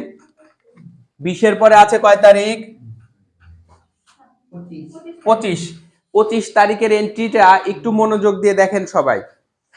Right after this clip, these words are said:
Speaker 1: বলছে, তিন পার্সেন্ট বার্তা সাপেক্ষে সালসাবিল ট্রেডার্সকে তিন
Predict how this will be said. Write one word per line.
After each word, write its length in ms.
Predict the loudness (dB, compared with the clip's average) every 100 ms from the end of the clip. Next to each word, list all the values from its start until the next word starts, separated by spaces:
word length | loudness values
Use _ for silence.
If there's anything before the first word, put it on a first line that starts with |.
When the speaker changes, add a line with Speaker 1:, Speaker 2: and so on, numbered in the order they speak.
| _ -4
Speaker 1:
বলছে, 320 | -4 -2 -2 -2 -6 -16 _
তিন 180 | -6 -6 0
পার্সেন্ট 480 | 4 4 2 -4 -2
বার্তা 360 | 0 -2 -2 -6
সাপেক্ষে 580 | -4 -8 -6 -8 -4 -4 -4 -2
সালসাবিল 580 | -2 -2 -4 -4 -4 -8
ট্রেডার্সকে 500 | -8 -4 -4 -4 -8 -8 -8
তিন 200 | -8